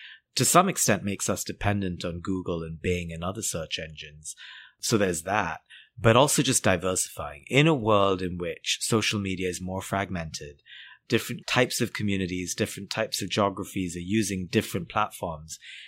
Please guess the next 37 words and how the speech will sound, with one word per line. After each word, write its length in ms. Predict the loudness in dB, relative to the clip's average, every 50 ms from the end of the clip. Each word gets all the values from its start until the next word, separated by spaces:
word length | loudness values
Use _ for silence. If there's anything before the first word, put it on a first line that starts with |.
| -20 -12 -4
And 160 | -2 0 2
you 140 | 4 4 6
want 200 | 8 8 6 6 4
to 120 | 2 2
reach 300 | 4 4 2 2 2 2
all 240 | 2 4 4 2 0
of 100 | -2 -4
them. 220 | -6 -8 -8 -10 -10
You 140 | -8 -6 -4
kinda 320 | -2 -2 -2 -2 0 0
have 220 | -2 -2 -2 -4 -6
to 100 | -14 -10
play 320 | -6 -2 0 0 0 -2 -4 -6
all 220 | -4 -4 -2 -4
of 80 | -4 -6
these 220 | -8 -6 -6 -6
games. 480 | -6 -8 -8 -10 -12 -14 -14 -14 -14 -14 -14 -18 -20 -20 -20 -20 _ -4
And 140 | -2 2 2
I, 220 | 4 4 2 0 0 2
I 140 | 4 4 4
feel 240 | 6 6 4 4
much 400 | 6 6 4 4 4 4 2 2
more 160 | 4 2 2 2
comfortable 540 | 4 4 2 2 2 -2 -8 -6 -4 -4
hedging 340 | -2 0 0 0 0 -2 -4
my 160 | -4 -6 -6
bets, 540 | -4 -2 -2 -2 -4 -4 -6 -6 -6 -6 -6 _ -18 -20 -20 -20 _ _ _ _
uh, 260 | -4 -2 -2 -2 -2 -2
across 420 | -4 -4 -2 2 2 2 2 0
twenty 300 | -4 0 2 2 2 2
different 320 | 2 -2 -4 -4 -8 -8 -4
platforms 800 | -2 -2 -2 -4 -4 -8 -6 -6 -8 -10 -12 -16 -16 -16 -16 -16 _ _ _ _ _ _
than 180 | -2 -2 0 0
I 100 | 0 -2
do 220 | 0 0 2 2
any 240 | 2 0 0 -2 -4
one. 460 | -6 -8 -8 -6 -6 -6 -6 -6 -6